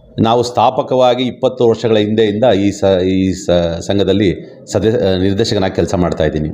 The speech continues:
ನಮ್ಮ ಜನಗಳು ನಮ್ಮ ಮೇಲೆ ನಂಬಿಕೆ ಇಟ್ಟು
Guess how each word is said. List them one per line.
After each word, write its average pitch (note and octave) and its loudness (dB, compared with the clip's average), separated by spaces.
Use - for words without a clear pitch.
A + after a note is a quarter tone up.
ನಮ್ಮ C#3 2
ಜನಗಳು C#3 2
ನಮ್ಮ A2+ 2
ಮೇಲೆ B2 2
ನಂಬಿಕೆ G#2 0
ಇಟ್ಟು F2 -2